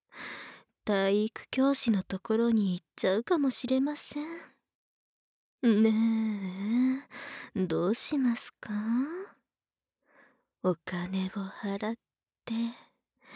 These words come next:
くれますか？<laughs> うん、いい子ですね。ひなからもらった男だもん。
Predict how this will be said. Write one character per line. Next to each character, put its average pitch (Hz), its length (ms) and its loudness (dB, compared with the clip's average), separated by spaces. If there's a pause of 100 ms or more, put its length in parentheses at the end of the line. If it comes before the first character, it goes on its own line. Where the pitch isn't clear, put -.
(600)
く 202 280 2
れ 180 180 4
ま 196 260 2
す - 220 -8 (140)
か？ - 180 -4 (2750)
<laughs> - 500 -6
う 302 80 -2
ん、 269 300 0 (1040)
い 233 320 2
い 240 60 -4
子 185 200 -2
で 180 140 0
す - 180 -12
ね。 202 600 -6 (1900)
ひ 180 260 -4
な 392 160 0
か 302 200 0
ら 240 120 4
も 214 180 0
ら 214 120 2
っ 240 40 2
た 262 280 0
男 277 460 -2
だ 392 180 -2
も 302 440 -4
ん。 349 60 -18